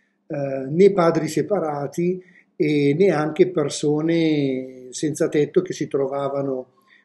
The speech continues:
ma persone con una fragilità ben più profonda, persone che avevano vissuto il dramma del carcere, persone che si trovavano, eh, certamente per strada, ma era una situazione cronica, avevano avuto delle dipendenze.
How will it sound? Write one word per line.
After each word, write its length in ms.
ma 180
persone 460
con 160
una 160
fragilità 580
ben 160
più 140
profonda, 680
persone 400
che 100
avevano 400
vissuto 840
il 120
dramma 340
del 200
carcere, 640
persone 400
che 100
si 120
trovavano, 680
eh, 200
certamente 800
per 220
strada, 560
ma 360
era 380
una 240
situazione 540
cronica, 640
avevano 320
avuto 240
delle 240
dipendenze. 920